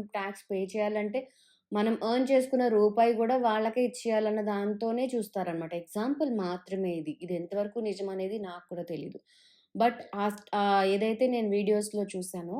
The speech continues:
వాళ్ళు మాట్లాడుకునే మాటలన్నమాట ఇవన్నీ. So నాకైతే ఒకటి అన్-, ఒకటి అనిపించింది ఏంటంటే, "One nation, one leader, one nation, one religion, one nation, one election," ఈ స్లోగన్ ఏదైతే ఉందో, "One nation, one tax" అనేది పెట్టేస్తే సరిపోతుంది.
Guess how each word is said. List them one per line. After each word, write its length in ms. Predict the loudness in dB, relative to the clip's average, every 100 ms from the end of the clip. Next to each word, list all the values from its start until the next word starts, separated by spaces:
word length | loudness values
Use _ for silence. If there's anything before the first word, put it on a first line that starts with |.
| -2 -2
వాళ్ళు 420 | -2 -2 -2 -2
మాట్లాడుకునే 680 | -2 -4 -4 -6 -6 -6 -6
మాటలన్నమాట 640 | -6 -8 -10 -10 -8 -8 -8
ఇవన్నీ. 360 | -10 -8 -10 -10 -12 -20 -20 -20 _ -6
So 160 | 6 8 8
నాకైతే 520 | 6 4 4 4 8 6
ఒకటి 260 | 6 2
అన్-, 200 | 0 0 -2 -4
ఒకటి 260 | -2 0 0
అనిపించింది 460 | 0 -2 -2 0
ఏంటంటే, 380 | 0 2 0 0 0
"One 200 | 0 0
nation, 380 | 0 -2 -2 -2 0
one 200 | 0 2
leader, 360 | 2 2 2 2
one 220 | 0 0 0
nation, 340 | -2 -2 -4 -2
one 200 | -2 0
religion, 500 | 0 -2 -4 -4 -8 -8 _ _ -6
one 220 | -2 0 0
nation, 340 | 0 0 -2 0
one 200 | 0 2
election," 440 | 2 0 -2 -8 -8 -6
ఈ 140 | -2 0
స్లోగన్ 440 | 2 2 2 2 2
ఏదైతే 380 | 2 0 2 0
ఉందో, 260 | 0 -2 -6 -10 _ _ _ -2
"One 220 | 2 4
nation, 320 | 4 4 2 2
one 180 | 2 2
tax" 300 | 2 0 0
అనేది 240 | 0 0
పెట్టేస్తే 420 | -2 -2 -4 -4 -2
సరిపోతుంది. 580 | -2 -2 -6 -4 -6